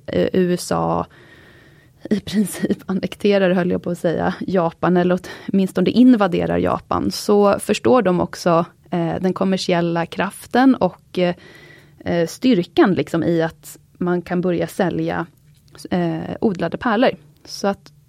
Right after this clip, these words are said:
de hjälper, kan man väl säga, Japan <laughs> i det hänseendet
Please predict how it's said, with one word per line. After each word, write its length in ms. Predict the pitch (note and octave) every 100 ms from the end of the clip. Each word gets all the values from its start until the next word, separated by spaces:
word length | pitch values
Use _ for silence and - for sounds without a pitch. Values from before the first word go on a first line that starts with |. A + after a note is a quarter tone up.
| _
de 600 | F#3 F#3 A#3 C4+ B3+ B3
hjälper, 680 | G#3+ A3+ C4+ C4 _ G3+ F#3+
kan 180 | - G#3
man 120 | G#3
väl 120 | G#3
säga, 340 | - G3 G3 -
Japan 640 | - G3+ F#3+ - F#3+ G#3+ B3+ - - -
<laughs> 260 | - -
i 280 | - G#3 G#3+
det 160 | G3 G3+
hänseendet 840 | G3+ F#3 F#3 F3 F3+ G#3 - -